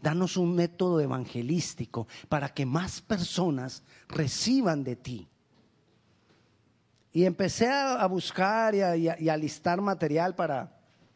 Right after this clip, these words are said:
para tener un método evangelístico que sea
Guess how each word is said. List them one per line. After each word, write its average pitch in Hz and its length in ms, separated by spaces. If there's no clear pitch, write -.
para 143 220
tener 151 300
un 175 140
método 165 340
evangelístico 147 840
que 135 120
sea 156 260